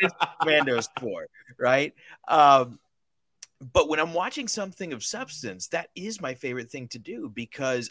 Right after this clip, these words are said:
I, I love the challenge of trying to figure out what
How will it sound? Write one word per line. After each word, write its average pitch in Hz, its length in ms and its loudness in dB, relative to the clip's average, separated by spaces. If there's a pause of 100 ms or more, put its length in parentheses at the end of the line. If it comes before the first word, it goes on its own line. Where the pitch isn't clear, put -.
(100)
I, 127 140 -2 (100)
I 127 140 0
love 139 580 0
the 117 80 -12
challenge 101 800 -10
of 92 340 -10
trying 104 220 -12
to 98 80 -14
figure 92 400 -10
out 82 200 -12
what 90 440 -10